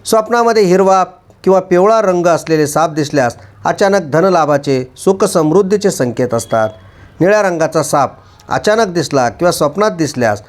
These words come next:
अतिशय शुभ संकेत असतात. आजारी व्यक्ती बरे होण्याचे संकेत आहेत. स्वप्नामध्ये लाल रंगाचा साप मागे लागल्यास जवळच्या व्यक्तीपासून सावध राहावे. व्यवसायात भागीदारी असेल तर काळजी घ्यावी.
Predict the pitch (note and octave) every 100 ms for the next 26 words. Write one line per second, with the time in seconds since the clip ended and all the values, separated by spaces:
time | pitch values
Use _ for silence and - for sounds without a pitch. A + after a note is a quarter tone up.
0 | - - D3+ G3 G#3 G3 F#3+ G3 F#3+ D#3+
1 | C#3+ D3 B2 - C3 A#2 - - - -
2 | D#3 G#3 A3+ G#3 E3 - D#3 E3 - C#3+
3 | F3 G#3 D#3+ C3 A#2+ D3+ E3+ E3 A2+ A#2
4 | A2 A2 G#2+ - - - - - - -
5 | - - - A3 A3+ A#3+ A#3 A#3 G3+ G3+
6 | G3+ F#3 F#3 F#3+ F3+ F3+ F3 E3 C3+ E3
7 | F#3 C#3+ B2 A2+ A2+ - A#2+ E3 F#3+ F#3+
8 | G#3 E3+ D3+ E3 D#3 C#3 D3+ C#3+ C3+ C3+
9 | D#3+ C#3 A2 G2+ G2 - - - - E3+
10 | E3+ F#3+ F#3+ F#3 E3 C3+ B2+ F3+ F#3 F3+
11 | C#3+ C#3 B2 A#2+ D3 C#3 B2+ C#3+ E3 A2+
12 | A2